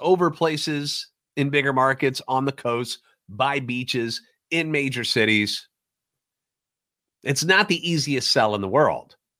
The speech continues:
Um, so maybe that's something that happened with Blake Snell. Maybe, maybe he shot him down. You heard Mo in his press conference, uh, once again, the one with, uh, about the Gibson and Lynn signings,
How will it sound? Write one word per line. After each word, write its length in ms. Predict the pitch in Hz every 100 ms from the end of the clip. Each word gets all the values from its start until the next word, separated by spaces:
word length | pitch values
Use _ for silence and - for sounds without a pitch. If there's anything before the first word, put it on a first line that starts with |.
| _ _ _ _ _ _ _ _ -
Um, 680 | 113 120 113 107 98 80 - _ _ -
so 140 | -
maybe 220 | 175 185
that's 200 | 190 180
something 220 | 196 190
that 100 | 185
happened 320 | 160 185 214 110
with 100 | 101
Blake 200 | 135 131
Snell. 240 | 160 185
Maybe, 340 | 104 123 127 - - _ 87
maybe 220 | 113 143
he 140 | 175
shot 280 | 165 143 214
him 100 | 254
down. 440 | 196 254 254 - _ _
You 140 | 104 117
heard 160 | 170
Mo 160 | 156 175
in 40 | 165
his 100 | 147
press 280 | 180 262
conference, 600 | - 143 113 - 117 139 - _ _ -
uh, 160 | 113 123
once 200 | 147 131
again, 160 | 143
the 60 | 135
one 180 | 139 135
with, 220 | 131 131
uh, 400 | 131 123 123 123
about 240 | 123 131
the 60 | 127
Gibson 340 | 117 143 151
and 100 | 135
Lynn 160 | 120 214
signings, 540 | 226 120 110 117 156